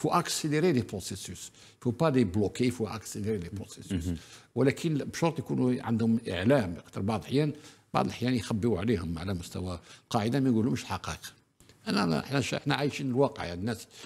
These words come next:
Speaker 1: الناس يجيو كثير، يعني الباب مفتوح، يجيو يشكيوا لنا ويكتبوا لنا إلى آخره. آه، كل، كل أجانب، كل مواطنين للزوج يجيو يشكيوا لنا ويفهمونا في الأمور، وهذا أعطانا، أعطانا فكرة أن الوالي له دور كبير، بس بشرط يكون هو عنده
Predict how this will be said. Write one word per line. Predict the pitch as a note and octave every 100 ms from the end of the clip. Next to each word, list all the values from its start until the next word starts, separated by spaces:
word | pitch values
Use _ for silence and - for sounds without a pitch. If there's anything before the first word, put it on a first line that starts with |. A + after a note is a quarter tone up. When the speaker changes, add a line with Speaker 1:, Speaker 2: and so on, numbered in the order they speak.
| - -
Speaker 1:
الناس | A#2 A#2+
يجيو | G2+ B2+
كثير، | - A#2+
يعني | D#2+
الباب | D#2+ A2+ F2
مفتوح، | - C#3 A#2
يجيو | G2 F#2
يشكيوا | F#2 - G#2
لنا | D#2+ G#2 G2+ - _
ويكتبوا | F#2 F#2+ - A2+
لنا | G#2
إلى | F2+ E2+
آخره. | E2 - C#3+ E3+ - - - - -
آه، | B2+ A#1 A#1+ A#1+ B1 B1+ - - - - - - - - - -
كل، | - C#3+
كل | A2 D#3
أجانب، | C#3+ C#3+ G3 F#3+
كل | F3+
مواطنين | F3 D#3+ - A2
للزوج | F3+ A#2+ F#2+
يجيو | F#2 F#2 G2+
يشكيوا | - G#2+ E2+
لنا | B2 D#3+
ويفهمونا | C#3 - F#2+ A#2 A2
في | -
الأمور، | A2+ D#3 F#3 - - - -
وهذا | F3+ F#3+
أعطانا، | G3 F3+ E3 D3+ D#3+ F3+
أعطانا | C3+ B2 E3 E3
فكرة | F#3 - E3+
أن | E3+ D3+
الوالي | D#3 C#3+ F3 C3+ C3+
له | B2 C3+ B2+
دور | C3+ C3
كبير، | - A2 E3+ E3 - - -
بس |
بشرط | A2 - C#3+
يكون | - C3
هو | C#3
عنده | A#2+ A#2+ A#2